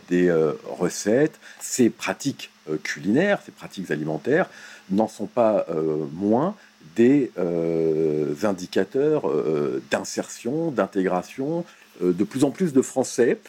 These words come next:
euh, aiment à revendiquer leur, euh, origine. Et les Français issus de l'immigration italienne participent de ce mouvement, hein. On aime à se revendiquer, euh,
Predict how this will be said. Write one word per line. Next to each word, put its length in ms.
euh, 280
aiment 280
à 180
revendiquer 720
leur, 400
euh, 680
origine. 560
Et 240
les 140
Français 580
issus 280
de 100
l'immigration 480
italienne 380
participent 680
de 140
ce 180
mouvement, 640
hein. 120
On 220
aime 260
à 80
se 160
revendiquer, 920
euh, 260